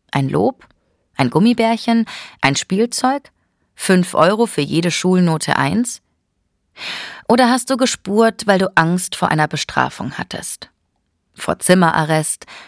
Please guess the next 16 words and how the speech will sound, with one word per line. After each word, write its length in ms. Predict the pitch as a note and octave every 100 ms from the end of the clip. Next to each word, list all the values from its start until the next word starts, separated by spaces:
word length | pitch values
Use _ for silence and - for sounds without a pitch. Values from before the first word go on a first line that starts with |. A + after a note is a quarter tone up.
| _
vor 220 | - - C#3
lautstarken 800 | C#3+ F3+ F#3 - D#3 E3 C#3+
Schimpfkanonaden 1300 | C#3+ F#3+ G3+ G3 - E3+ F3 E3+ D#3 E3 E3+ E3+ F3+ _ _ _ _ - - G3+
oder 240 | A#3 A#3
davor, 560 | F3+ F3+ G#3+ G#3 G#3 G3
von 260 | - F3
einer 320 | D#3 E3 E3 -
enttäuschten 720 | D3 - - E3 F3+ - E3
Mutter 420 | D3 E3 - D3+
ignoriert 640 | D3+ - D3+ C#3+ D#3+ F3+ F3+
und 200 | D3 -
wie 40 |
Luft 380 | D#3+ F#3 - -
behandelt 480 | C3+ C3+ C3 A#2 -
zu 120 | -
werden? 440 | C3+ C3+ - -